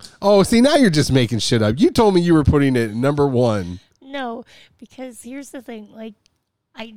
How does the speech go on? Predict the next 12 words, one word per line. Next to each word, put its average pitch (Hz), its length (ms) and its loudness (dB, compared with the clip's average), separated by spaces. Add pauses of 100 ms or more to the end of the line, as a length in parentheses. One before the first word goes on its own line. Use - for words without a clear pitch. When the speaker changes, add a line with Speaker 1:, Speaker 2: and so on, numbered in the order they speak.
Speaker 2:
did 247 460 -14
enjoy 233 720 -16
everything 233 540 -18
about 208 300 -20
that 214 140 -18
movie. 220 400 -20 (1120)
I 208 180 -18
do 226 540 -14
personally 214 1120 -12 (280)
like 220 720 -14
that 214 340 -18
movie 202 460 -20